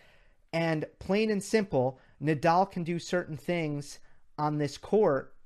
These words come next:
on a court this low, that Djokovic cannot. Take the serve plus one that I'm about to put up on the screen on YouTube, for example.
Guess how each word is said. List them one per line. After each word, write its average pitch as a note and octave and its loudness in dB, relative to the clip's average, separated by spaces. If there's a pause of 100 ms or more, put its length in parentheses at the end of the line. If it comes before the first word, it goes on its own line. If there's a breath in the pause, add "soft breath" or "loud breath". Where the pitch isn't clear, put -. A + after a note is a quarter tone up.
(1120)
on D3+ 2
a D3 0
court G3 2
this - -2
low, E3+ 4
that D#3 0
Djokovic D#3+ 0
cannot. D#3+ -4
Take F#3 -4
the G3+ -4
serve F3 -4
plus D#3+ -2
one D3 -2 (240 soft breath)
that C#3+ 2
I'm D3 0
about C#3+ 2
to C#3 -6
put D3 0
up C#3+ 0
on C#3+ -2
the C3 -4
screen D3+ -6
on C#3 -2
YouTube, C#3+ -6
for C3 -4
example. A#2 -6